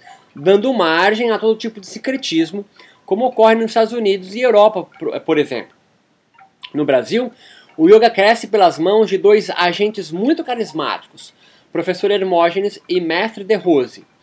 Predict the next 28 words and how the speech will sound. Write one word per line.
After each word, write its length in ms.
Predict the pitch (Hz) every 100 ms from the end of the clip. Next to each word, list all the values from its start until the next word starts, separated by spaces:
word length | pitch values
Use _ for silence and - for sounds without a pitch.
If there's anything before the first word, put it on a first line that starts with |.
| _ - _ _
que 100 | -
popularizam 680 | 202 233 240 254 214 196 190
o 60 | 196
yoga 180 | 175 160
no 100 | 165
país 440 | 226 175 160 180
e 80 | 175
influenciam 840 | 214 214 226 240 220 - 202 190
gerações 540 | 170 190 226 - 185 175
de 80 | 175
professores 680 | 202 269 247 160 131 139
e 60 | 165
praticantes 680 | 170 170 - - 143 131
de 160 | 143 202
yoga. 240 | 123 107 _ _ _ _ _ _ - - _
No 120 | 120
capítulo 420 | 117 131 127 143 143
quatro, 500 | - 170 214 247 262 _ _ _
saio 440 | - 214 208 214
a 60 | 220
campo 460 | - 190 208 226
e 40 | 240
entrevisto 580 | 220 196 160 214 220 170
dez 460 | 147 208 269 226
líderes 360 | 175 208 196 190
do 120 | 160
yoga 260 | 160 180 185
brasileiros 840 | 185 190 208 170 135 131 180